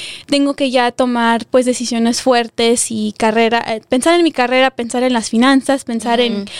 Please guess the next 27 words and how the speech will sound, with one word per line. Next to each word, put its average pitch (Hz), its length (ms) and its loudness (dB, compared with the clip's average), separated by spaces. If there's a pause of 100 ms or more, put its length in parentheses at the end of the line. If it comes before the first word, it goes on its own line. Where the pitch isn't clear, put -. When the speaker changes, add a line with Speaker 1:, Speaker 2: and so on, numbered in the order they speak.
(140)
Speaker 1:
mis 233 180 2
ahorros 285 720 0
y 233 120 0
eventualmente 220 600 0
en 208 140 -4
tener 208 260 -2
hijos. 214 240 -6
Pero 226 160 2
bueno, 233 260 0
larga, 294 360 0 (320)
Speaker 2:
<laughs> 247 360 0
Speaker 1:
el 311 180 0
to-, 320 100 0 (500)
un 330 140 2
long 359 240 0
intro, 320 420 0
pero 269 380 0
quería 320 260 -2
platicar 311 480 0
con 330 160 4
ustedes - 380 0
porque 262 240 -2
las 226 160 2
dos 247 180 2
son 262 340 2 (300)
mujeres 277 420 2
súper, 311 600 0